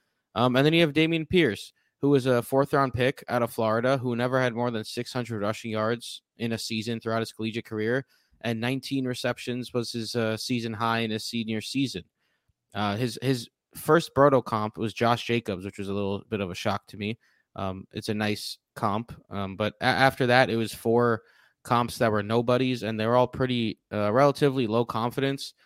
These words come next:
And this Texans team, it's a bad offense. The running back room has been a mess for years.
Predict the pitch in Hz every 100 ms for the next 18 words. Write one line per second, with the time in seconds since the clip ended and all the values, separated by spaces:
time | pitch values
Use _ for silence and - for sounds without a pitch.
0 | _ _ _ - 135 127 135 139 - 156
1 | - 160 - 147 151 151 - _ _ _
2 | - 123 110 131 139 127 - 127 123 -
3 | 110 117 127 123 123 - 117 117 107 107
4 | 107 104 98 _ 101 98 104 120 - -
5 | - 110 101 110 110 110 104